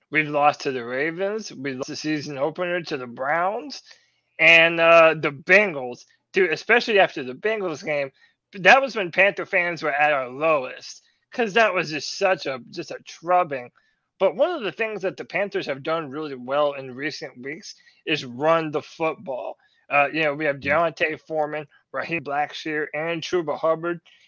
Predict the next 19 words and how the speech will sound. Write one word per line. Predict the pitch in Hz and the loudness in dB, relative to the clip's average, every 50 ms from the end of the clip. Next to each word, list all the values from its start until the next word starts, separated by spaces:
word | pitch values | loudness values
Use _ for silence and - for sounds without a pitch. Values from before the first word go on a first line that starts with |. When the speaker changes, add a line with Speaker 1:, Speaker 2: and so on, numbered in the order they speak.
| _ _ - | _ _ -4
Speaker 1:
They're | 214 - 175 170 | 4 6 6 6
really | 147 135 143 165 180 180 180 170 | 6 2 0 0 2 2 0 0
doing | 151 165 170 170 165 156 143 139 | -2 -2 -2 -2 -2 -6 -4 -4
well. | 147 151 160 165 165 160 _ _ _ _ - - | -2 0 2 2 0 -2 _ _ _ _ -2 2
And | 165 170 165 151 139 131 | 2 2 2 0 -4 -4
me | 147 185 220 | -2 -2 -2
and | 220 190 175 | -2 -4 -6
Tony | - - 180 214 226 202 165 | -2 0 0 0 0 -2 -4
have | 143 135 | -6 -6
been | 139 135 135 | -8 -12 -12
saying | - - 175 175 196 185 160 143 | -10 -4 0 0 0 0 -2 -6
this | 147 196 - - | -10 -14 -12 -10
is | 233 214 | -8 -2
one | 208 226 214 208 | -2 0 0 0
of | 196 170 | -2 -2
the | 160 156 | -2 -4
best | 143 127 - 156 170 196 202 - - - - - | -4 -6 -4 -2 0 0 0 -2 -8 -14 -8 -4
offensive | 165 170 180 170 - 208 190 - - 151 123 | 0 0 0 0 -2 -8 -8 -6 -8 -10 -4
lines | 127 147 170 190 196 180 160 156 151 156 143 | 0 2 2 4 4 2 0 -2 -4 -8 -12